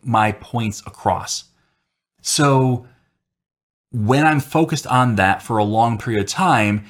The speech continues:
if I just keep going and trying to do it all day long, I'll be exhausted. I'll be wiped. But if I do that for a period of time, and then I plan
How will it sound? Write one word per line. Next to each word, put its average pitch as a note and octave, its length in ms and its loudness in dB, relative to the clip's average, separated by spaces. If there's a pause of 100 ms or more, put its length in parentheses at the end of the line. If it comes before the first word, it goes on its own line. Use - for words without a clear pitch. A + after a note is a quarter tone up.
(120)
if C3 160 -2
I C#3 60 0
just E3+ 180 0
keep D3+ 240 -6
going C#3+ 560 0
and B2 120 0
trying C#3 240 0
to C3 60 2
do C3 60 2
it - 60 -10
all B2 180 0
day C3 100 0
long, C3 440 2 (220)
I'll C3 180 2
be B2+ 260 0
exhausted. G#2 760 -2
I'll F2+ 60 -4
be G2+ 80 0
wiped. G2+ 520 -2 (560)
But B2+ 100 2
if A#2+ 100 -4
I D3+ 140 0
do D3+ 200 2
that D3 160 0
for A2+ 180 -2
a G#2 60 -2
period F#3 440 -2
of G#2+ 80 0
time, E2+ 480 -4 (440)
and A#2+ 280 0
then D3+ 300 2
I B2+ 200 0
plan B2+ 560 -2